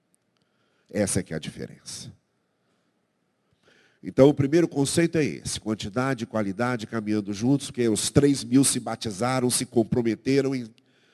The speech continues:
seguir o senhorio de Cristo. O segundo princípio é esse, o que faz uma igreja não é o seu entorno,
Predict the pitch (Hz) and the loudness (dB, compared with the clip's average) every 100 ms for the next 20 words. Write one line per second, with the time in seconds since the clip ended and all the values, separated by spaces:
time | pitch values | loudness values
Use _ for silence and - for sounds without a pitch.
0 | _ _ - - 95 143 139 - 131 120 | _ _ -14 -8 2 6 6 4 0 2
1 | 110 113 95 - - - - - _ _ | 2 0 -4 -12 -16 -16 -16 -18 _ _
2 | _ _ _ - - 104 127 120 117 110 | _ _ _ -6 0 4 4 4 -2 -2
3 | 151 151 110 65 - 92 104 - 113 98 | 0 0 0 -2 -4 -8 -6 -2 0 0
4 | 87 82 120 151 165 175 180 _ _ 90 | -4 -2 2 2 2 -4 -6 _ _ -12
5 | 90 117 135 - 147 143 - 143 143 120 | -6 -4 -4 -2 -2 -2 2 6 6 4
6 | 113 85 | 0 0